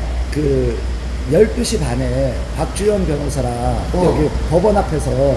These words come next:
Speaker 1: 저 뭐야, 그 공소 기각 금요일,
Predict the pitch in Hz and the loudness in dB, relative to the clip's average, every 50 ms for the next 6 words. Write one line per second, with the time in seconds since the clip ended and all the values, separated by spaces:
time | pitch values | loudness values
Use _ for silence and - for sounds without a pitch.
0 | - 113 - - - - - - - - - - - - - - - - - 135 | 0 -2 -4 -4 -6 -6 -6 -6 -6 -6 -6 -6 -6 -6 -6 -6 -4 -2 0 0
1 | 123 123 117 120 123 120 113 101 98 - - - - - - - 131 117 - 139 | 2 2 2 2 2 2 0 0 -2 -4 -4 -6 -4 -4 -4 -4 -4 -2 0 2
2 | 147 160 147 160 226 196 - - 156 151 180 156 135 - - - - - - - | 2 2 4 4 4 2 2 0 0 2 2 2 2 0 -4 -6 -6 -6 -6 -4
3 | - - - - - - - - - - - - - - - - - - - 180 | -4 -2 -2 -2 -4 -4 -6 -6 -6 -6 -6 -4 -4 -4 -4 -6 -4 -2 2 4
4 | 175 190 220 220 214 | 6 6 6 6 6